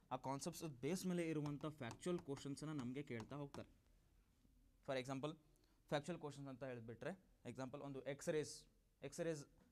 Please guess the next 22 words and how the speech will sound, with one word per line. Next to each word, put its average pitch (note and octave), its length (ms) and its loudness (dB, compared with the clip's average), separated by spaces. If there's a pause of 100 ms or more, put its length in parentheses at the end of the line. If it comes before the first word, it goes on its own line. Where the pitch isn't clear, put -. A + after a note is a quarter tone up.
(120)
ಕ್ಷಕಿರಣಗಳು D3 600 2
ಅಂತ B2+ 160 -4
ಏನ್ B2+ 140 -2
ಹೇಳ್ತೀವಿ, A#2+ 300 -4
ಎದ್ರ C3 300 -2
ಒಳಗಡೆ C#3+ 340 4
ಬರುತ್ತೆ? C#3 460 2 (600)
ವಿದ್ಯುತ್ C#3 280 2
ಕಾಂತೀಯ D3+ 380 0
ತರಂಗಗಳು C3 500 0
ಅಂತ D3 140 -2
ಒಂದು F#3+ 180 4
concept D3+ 400 4
ಇದು. F#2 100 0 (480)
ವಿದ್ಯುತ್ C3+ 320 -6
ಕಾಂತೀಯ C3 300 -4
ತರಂಗಗಳು B2 400 -6
ಅಂತ C#3+ 160 -4
ಒಂದು C3+ 140 0
ಕೊ-, A#2+ 220 -4
ಒಂದೊಂದು B2+ 220 -8
concept. B2+ 580 -8